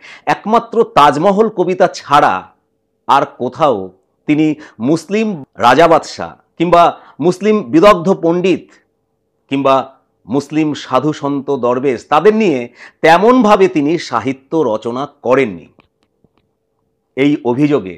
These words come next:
অনেক মানুষ অভিমানে কবিগুরুকে সমালোচনায় বিদ্ধ করেছেন। আর সর্বশেষ অভিযোগটি হলো, কবিগুরু নাকি ঢাকা বিশ্ববিদ্যালয় প্রতিষ্ঠার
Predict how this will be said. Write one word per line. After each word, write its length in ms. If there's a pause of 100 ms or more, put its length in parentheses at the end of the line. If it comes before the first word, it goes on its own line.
(760)
অনেক 340
মানুষ 380 (400)
অভিমানে 500 (640)
কবিগুরুকে 580 (160)
সমালোচনায় 760 (100)
বিদ্ধ 380
করেছেন। 400 (1000)
আর 140 (120)
সর্বশেষ 540 (100)
অভিযোগটি 420
হলো, 260 (760)
কবিগুরু 440
নাকি 260 (120)
ঢাকা 460 (220)
বিশ্ববিদ্যালয় 880
প্রতিষ্ঠার 600